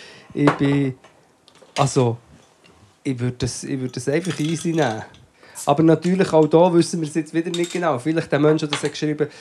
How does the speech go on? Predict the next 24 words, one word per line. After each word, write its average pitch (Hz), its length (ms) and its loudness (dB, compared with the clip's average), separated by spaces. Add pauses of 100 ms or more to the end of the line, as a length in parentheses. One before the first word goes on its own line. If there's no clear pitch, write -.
(160)
ist 139 140 -6
vielleicht 151 260 0
auch 151 140 2
noch 151 120 4
auf 147 120 -2
der 131 100 -16
Suche 156 480 0
nach 143 240 -2
Kontakt, 147 560 -2
weil 147 200 -4
der 143 180 -10 (960)
mit 143 320 -2
den 147 260 4
Freundinnen 165 1000 0
hängen 151 340 2
ist 147 160 -4
wichtig 147 460 -4
oder 143 160 0
eine 143 60 -4
Partnerin 151 720 -4
finden, 143 560 -2
all 143 260 2
so 147 160 -4
Sachen. 135 560 -4